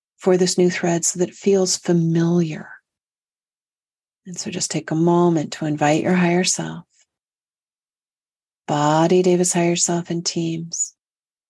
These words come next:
to work with the energetic fields, the guides, your advisors, to feel this thread of energy that has a harmonic vibration,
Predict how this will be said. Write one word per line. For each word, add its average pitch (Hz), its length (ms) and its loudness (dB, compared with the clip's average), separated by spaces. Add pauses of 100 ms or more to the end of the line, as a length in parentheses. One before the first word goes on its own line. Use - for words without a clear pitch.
(320)
to 165 120 -8
work 156 400 0
with 196 100 -2
the 185 120 4
energetic 165 380 -2
fields, 170 600 0
the 160 80 -4
guides, 165 540 0
your 160 100 0
advisors, 165 680 -2
to 180 100 -10
feel 185 760 2
this 180 220 -2
thread 160 400 -6
of 170 120 -4
energy 165 580 -2 (760)
that 160 100 0
has 165 280 2
a 185 60 0
harmonic 165 580 0
vibration, 180 840 -4